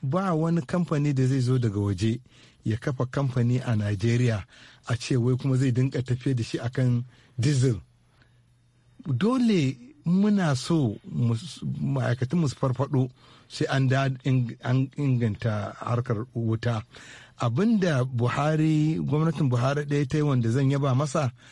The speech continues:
shi ne an ɗauko iskar gas. Yanzu ana cewa ta zo Tamburawa.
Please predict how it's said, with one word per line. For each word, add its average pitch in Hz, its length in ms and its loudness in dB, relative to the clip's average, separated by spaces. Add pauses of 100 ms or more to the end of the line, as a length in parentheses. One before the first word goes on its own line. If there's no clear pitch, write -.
(300)
shi - 320 -2
ne 139 120 0 (100)
an 180 180 0
ɗauko 180 720 -2 (300)
iskar 170 420 0
gas. 131 460 -2 (1400)
Yanzu 120 420 0
ana 160 280 2
cewa 127 280 0
ta 135 300 0
zo 135 220 2
Tamburawa. 135 720 0